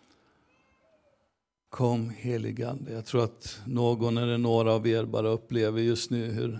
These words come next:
hur, eh, som en ström går igenom din kropp.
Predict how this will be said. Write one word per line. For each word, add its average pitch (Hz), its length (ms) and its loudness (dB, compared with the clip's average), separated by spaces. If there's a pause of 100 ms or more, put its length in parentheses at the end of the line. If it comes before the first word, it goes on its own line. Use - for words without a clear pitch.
hur, 127 360 -4 (1500)
eh, - 400 -12 (840)
som 120 320 -2
en 117 120 0
ström 135 760 4
går 120 200 2
igenom 117 440 0
din 117 180 -4
kropp. - 600 -8